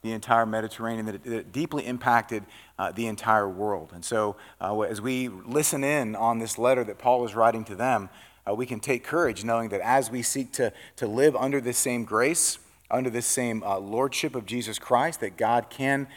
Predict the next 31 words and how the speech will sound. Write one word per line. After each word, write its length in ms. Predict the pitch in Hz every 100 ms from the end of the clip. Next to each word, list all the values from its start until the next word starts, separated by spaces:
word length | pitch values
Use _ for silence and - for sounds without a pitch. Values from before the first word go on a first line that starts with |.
| - -
and 200 | 110 110
will 360 | 127 165 139 139 - -
do 220 | 95 139
these 260 | 135 135 143
kinds 360 | - 139 139 123
of 100 | 117
things 400 | 139 135 135 - - _
in 120 | 123 139
and 100 | 127
through 240 | 135 139
us. 380 | 185 - - -
What 160 | 117
a 40 | 135
blessing 380 | 123 147 - 117
it 60 |
is, 360 | 98 80 - - - -
uh, 100 | 92 101
to 140 | 117
know 280 | 107 107 95
that 120 | 95
we're 260 | 101 101 92 - -
able 260 | 123 123 120
to 120 | 120
hear, 440 | - 160 135 98 - - 101
uh, 80 |
what 100 | 92
God 200 | 107 117
has 100 | 107
spoken 340 | - 123 113 107
to 80 | 104
them 380 | 123 104 104